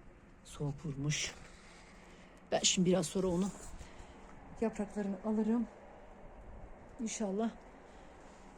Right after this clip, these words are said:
Ee, kök çürümüştür büyük bir ihtimalle. Komple alırım ben onu. Şu an üzerinde duramayacağım onu. Biraz sonra hallederim onu. Ee, görüyorsunuz kocaman olmuştu ama böyle şeyler de oluyor.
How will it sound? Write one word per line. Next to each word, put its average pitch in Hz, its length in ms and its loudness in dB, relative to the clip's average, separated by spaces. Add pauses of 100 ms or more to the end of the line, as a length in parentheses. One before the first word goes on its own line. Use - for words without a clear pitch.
(600)
Ee, 214 480 6 (920)
kök - 240 6
çürümüştür 302 460 6
büyük 196 220 0
bir 214 60 0
ihtimalle. 202 600 2 (320)
Komple 226 360 6
alırım 160 340 4 (160)
ben 165 140 2
onu. 175 240 2 (480)
Şu - 160 0
an 220 100 4
üzerinde 208 420 2
duramayacağım 180 500 2
onu. 190 160 2
Biraz 185 180 2
sonra 170 240 -4
hallederim 160 400 -2 (140)
onu. 226 120 0 (1600)
Ee, 170 120 4
görüyorsunuz 185 640 4
kocaman 180 360 4
olmuştu 190 680 2
ama 185 240 0
böyle 196 180 6
şeyler 185 400 2
de 170 60 0
oluyor. 156 480 2